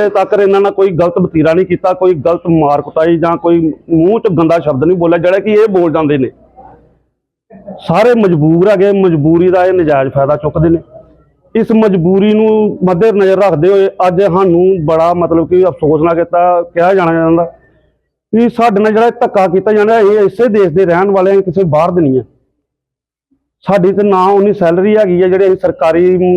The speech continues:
ਦਾਇਰੇ 'ਚ ਰਹਿ ਕੇ ਇਹਨਾਂ ਨਾਲ ਗੱਲਬਾਤ ਕਰ ਸਕੀਏ, ਜਾਂ ਤੇ ਸਾਨੂੰ ਵੀ ਇਹਨਾਂ ਦੇ ਬਰਾਬਰ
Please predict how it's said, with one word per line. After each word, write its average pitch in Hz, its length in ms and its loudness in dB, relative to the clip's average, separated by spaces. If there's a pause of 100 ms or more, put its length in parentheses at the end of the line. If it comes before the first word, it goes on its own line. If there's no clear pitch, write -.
(100)
ਦਾਇਰੇ 160 300 2
'ਚ - 80 -6
ਰਹਿ 175 280 2
ਕੇ 180 120 -2
ਇਹਨਾਂ 180 180 0
ਨਾਲ 180 180 -2
ਗੱਲਬਾਤ 139 440 -2
ਕਰ 151 200 -2
ਸਕੀਏ, 160 300 0 (760)
ਜਾਂ 185 160 0
ਤੇ 202 160 -2
ਸਾਨੂੰ 196 240 0
ਵੀ 240 80 2
ਇਹਨਾਂ 240 140 2
ਦੇ 247 80 0
ਬਰਾਬਰ 220 320 0